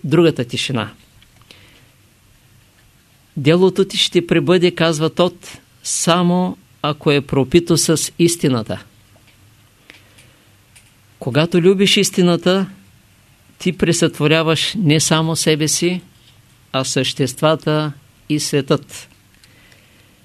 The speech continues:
Истината е истинския хляб, защото тя ти дарява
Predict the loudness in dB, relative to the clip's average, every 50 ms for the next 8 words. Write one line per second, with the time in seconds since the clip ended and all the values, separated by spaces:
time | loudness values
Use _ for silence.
0 | _ _ _ _ _ -2 0 0 0 0 0 2 2 2 2 2 0 2 2 2
1 | 2 0 0 0 -2 -2 0 0 0 0 2 0 0 0 0 0 2 2 0 0
2 | 0 -2 -10 -18 -18 -20 _ _ _ _ _ _ _ _ _ _ _ _ _ _
3 | _ _ _ _ _ _ _ -8 -4 -2 -2 -2 -2 0 0 0 0 2 0 0
4 | 2 0 -2 -6 -10 _ _ _ _ _ _ _ _ -4 -2 -2 -2 0 -2 -4
5 | -2 0 0 2 2 2 0 0 0 0 -2 -2 -4